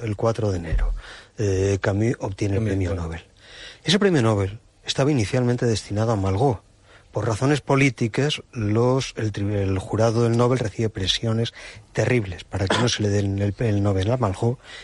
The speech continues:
Speaker 1: y se le da a Camus. Cuando a Camus se lo notifican, lo primero que le dice, lo primero que dice es que este premio que lo merecía de verdad es Malgó y es a quien yo hubiera votado si yo hubiera estado en el jurado. Y a continuación, <coughs> Malgó manda una notita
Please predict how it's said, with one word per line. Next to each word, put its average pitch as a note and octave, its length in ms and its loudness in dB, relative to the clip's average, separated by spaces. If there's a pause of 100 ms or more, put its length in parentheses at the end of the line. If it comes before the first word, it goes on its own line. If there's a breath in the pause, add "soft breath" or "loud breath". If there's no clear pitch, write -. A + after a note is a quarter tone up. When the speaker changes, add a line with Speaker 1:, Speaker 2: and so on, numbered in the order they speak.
(120 loud breath)
Speaker 1:
y G#2+ 80 -2
se - 180 0
le F#2+ 100 2
da G#2+ 160 4
a G2+ 60 2
Camus. F#2 300 -4 (440 loud breath)
Cuando G#2+ 220 -2
a - 20 -2
Camus E3+ 220 0
se F#3 80 -4
lo B2 80 2
notifican, A2+ 500 -2
lo G2 120 0
primero B2 340 -2
que - 80 -6
le A2 100 0
dice, A2+ 440 -2 (440 loud breath)
lo A2+ 100 0
primero C3 260 2
que C#3 80 0
dice C3 260 0
es - 100 -2
que - 180 -4 (140)
este D#3 280 0
premio C3+ 360 2
que B2 80 -2
lo G#2 120 0
merecía F#2+ 520 0
de G2+ 120 -2
verdad G2 320 -2 (300 loud breath)
es A#2 140 0
Malgó G#2+ 480 2 (120)
y B2+ 60 0
es B2 140 2
a B2 60 -2
quien G#2 340 -4
yo C3 100 2
hubiera A2+ 320 0
votado G2+ 300 0
si - 160 -8
yo G2 40 -2
hubiera F#2+ 140 -4
estado F#2+ 240 -6
en F#2 60 -4
el E2+ 40 -10
jurado. - 360 -12 (640 loud breath)
Y - 40 -12
a G2+ 40 -14
continuación, G2 480 -2 (140)
<coughs> - 120 -6
Malgó A2 560 0 (380 loud breath)
manda G#2+ 320 -2
una G2+ 180 -2
notita A#2 560 0